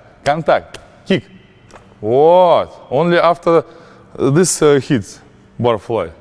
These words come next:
not after touch. Okay. Stop. One more. Whoop. Elbows more forward. Okay. Legs straight, straight, straight.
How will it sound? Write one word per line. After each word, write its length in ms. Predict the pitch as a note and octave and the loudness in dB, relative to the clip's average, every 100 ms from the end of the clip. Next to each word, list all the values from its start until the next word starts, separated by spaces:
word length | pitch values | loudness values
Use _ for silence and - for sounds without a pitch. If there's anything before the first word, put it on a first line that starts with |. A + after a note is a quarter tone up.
| - - | -18 -6
not 240 | D3 - | -6 -4
after 280 | B2+ B2+ A#2+ | -6 -4 -8
touch. 380 | - F#2 D#2+ - _ _ - - - _ G#2+ | -4 -6 -6 -20 _ _ -20 -20 -20 _ -4
Okay. 540 | A#2+ C#3 C3+ C#3+ A#2+ - | 0 0 -2 -4 -4 -8
Stop. 300 | - D3 E3+ | -4 -2 -2
One 260 | D3 C#3+ C#3+ | -2 -4 -2
more. 160 | D#3+ E3 - - - | -4 -6 -18 -20 -6
Whoop. 320 | C3 F3 - C3 | -2 -2 -2 -2
Elbows 360 | C#3+ D3 C#3+ | 0 0 -4
more 160 | D#3+ D#3+ | -2 -4
forward. 360 | - B2+ G2 D#2+ - - - - - - - _ _ _ _ _ _ - - - _ - _ _ _ - - - - - - | 0 -2 -2 -8 -20 -20 -20 -20 -20 -20 -20 _ _ _ _ _ _ -20 -20 -20 _ -20 _ _ _ -20 -20 -20 -20 -20 -10
Okay. 560 | G#2+ A#2 C3 C#3 C3+ A2 - - - - - _ - | -2 0 0 -2 -4 -4 -8 -20 -20 -20 -20 _ -10
Legs 340 | G2 A#2 D#3 - | -2 -2 -2 -6
straight, 500 | - C#3+ C#3+ G2+ - | -6 -2 -2 -4 -10
straight, 440 | - - C#3+ F#2+ | -8 -2 -2 -4
straight. 360 | - - C#3+ | -8 -2 -2